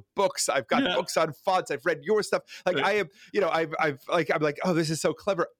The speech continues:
Speaker 1: I don't have the, the full chops to pull that off, right?
Speaker 2: Right, right,
Speaker 1: But
Speaker 2: right.
Speaker 1: suddenly here
Speaker 2: <laughs>
Speaker 1: I can, I, it's a different thing. It's a medium where I can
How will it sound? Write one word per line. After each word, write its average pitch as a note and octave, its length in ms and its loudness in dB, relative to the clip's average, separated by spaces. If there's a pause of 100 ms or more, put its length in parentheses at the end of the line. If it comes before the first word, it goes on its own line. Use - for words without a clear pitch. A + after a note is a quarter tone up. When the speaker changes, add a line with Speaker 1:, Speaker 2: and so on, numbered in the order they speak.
Speaker 1:
I F3+ 140 0
don't E3 320 0
have D3+ 460 0
the, C3 260 2 (380)
the C#3+ 180 2 (160)
full E3 200 2
chops C#3 460 -2
to A#2 80 -6
pull B2+ 180 -2
that G#2+ 160 2
off, - 240 -10
right? B2+ 160 2
Speaker 2:
Right, B2 160 2
right, B2+ 120 -2 (140)
Speaker 1:
But F3+ 220 2
Speaker 2:
right. - 80 0
Speaker 1:
suddenly B3 400 0
here B3 340 0
Speaker 2:
<laughs> F#3+ 60 0
Speaker 1:
I E3+ 100 0
can, E3+ 220 -4 (260)
I, F3 240 0 (140)
it's D#3+ 160 0
a D#3+ 60 -2
different E3+ 520 -4
thing. C4 220 -2
It's C#3 160 -4
a C#3+ 60 0
medium E3 420 -2
where D#3 120 2
I D3 140 2
can C#3+ 240 -4